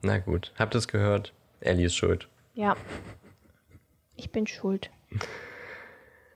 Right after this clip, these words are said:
Speaker 2: Ich nehme es auf
Speaker 1: Dann
Speaker 2: mich.
Speaker 1: vielen Dank für die lustige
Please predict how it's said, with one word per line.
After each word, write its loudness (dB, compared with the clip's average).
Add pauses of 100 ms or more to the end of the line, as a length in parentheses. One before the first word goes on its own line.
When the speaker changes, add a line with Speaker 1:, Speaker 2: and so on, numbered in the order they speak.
(240)
Speaker 2:
Ich -4
nehme 8
es 6
auf 6
Speaker 1:
Dann 6
Speaker 2:
mich. 4 (2500)
Speaker 1:
vielen 2
Dank 2
für 2
die 4 (480)
lustige 2